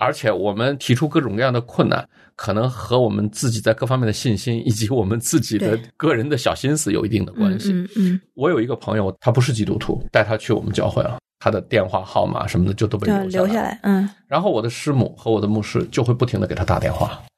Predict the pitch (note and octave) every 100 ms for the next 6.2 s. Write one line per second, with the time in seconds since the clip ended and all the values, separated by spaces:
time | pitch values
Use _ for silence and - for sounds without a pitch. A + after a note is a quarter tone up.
0 | _ C#4+ B3+ G3+ G3 - E3 G#2 G#2+ G#2+
1 | A#2 A#2 G#2+ G#2+ - G#2 - G#2 G#2+ G#2+
2 | F2 E2+ - - D3+ D#3+ E3 - F#2+ C#3+
3 | F#2 G#2 - B2+ - - G3+ F#3 A#2 F3
4 | C#3 C#3 D3+ - F3 D#3+ G#2 G2+ G#2 -
5 | G2 - G#2+ A2+ A2+ - - A#2+ D3 B2
6 | F#2